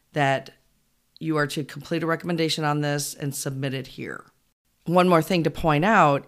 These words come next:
is don't expect to see your recommendation letter.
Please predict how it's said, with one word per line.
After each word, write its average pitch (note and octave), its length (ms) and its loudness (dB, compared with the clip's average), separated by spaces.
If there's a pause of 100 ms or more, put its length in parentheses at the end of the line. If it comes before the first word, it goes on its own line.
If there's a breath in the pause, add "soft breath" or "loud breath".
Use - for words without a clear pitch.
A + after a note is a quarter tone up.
is C#3+ 600 4 (220)
don't D#3 240 4
expect D3 380 -2
to D3+ 60 -2
see C#3+ 320 0
your C#3 160 0
recommendation C3 840 -2
letter. A2+ 360 -8